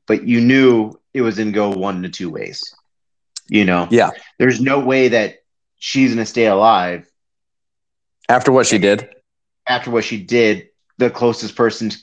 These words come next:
Speaker 1: to do it was either, it was either gonna actually be John or Arya.
Speaker 2: Had to, right.
Speaker 1: Be the only, 'cause she'd be the only one who'd be skilled enough to get in there behind, you know, Grey
Speaker 2: Right.
Speaker 1: Worm and stuff like, like the, you know, her protection. And also,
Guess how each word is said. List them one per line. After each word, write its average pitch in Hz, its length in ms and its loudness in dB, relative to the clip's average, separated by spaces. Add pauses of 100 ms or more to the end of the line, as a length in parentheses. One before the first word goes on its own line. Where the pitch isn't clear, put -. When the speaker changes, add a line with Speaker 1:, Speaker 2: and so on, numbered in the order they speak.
(100)
Speaker 1:
to 113 100 -6
do 104 280 2
it 98 280 0
was 113 180 0
either, 135 200 2
it - 240 -6
was 120 180 0
either 147 220 2
gonna 120 180 -2
actually 110 340 -6
be 104 480 -4 (640)
John 104 560 -2 (720)
or 110 140 -2
Arya. 143 280 2
Speaker 2:
Had 120 120 2
to, - 80 -4 (140)
right. 98 180 2 (160)
Speaker 1:
Be 135 100 -2
the - 60 -4 (180)
only, 151 140 -6
'cause 127 240 -6
she'd 147 180 -2
be 139 120 0
the 127 140 0
only 123 200 -2
one 120 180 -2
who'd 117 180 -6
be 104 120 -8
skilled 120 360 0
enough 110 180 0
to 110 100 -6
get 110 260 -2
in 117 160 -2
there 104 140 0
behind, 98 640 -4 (360)
you 110 80 0
know, 101 120 2
Grey 107 280 4
Speaker 2:
Right. 98 80 0
Speaker 1:
Worm 104 100 -8
and - 380 -20
stuff 113 220 -2
like, - 140 -10
like 98 200 -2
the, - 200 -8 (120)
you 107 100 0
know, 87 100 0
her 104 160 -4
protection. 104 500 -4
And 147 160 0
also, 127 480 0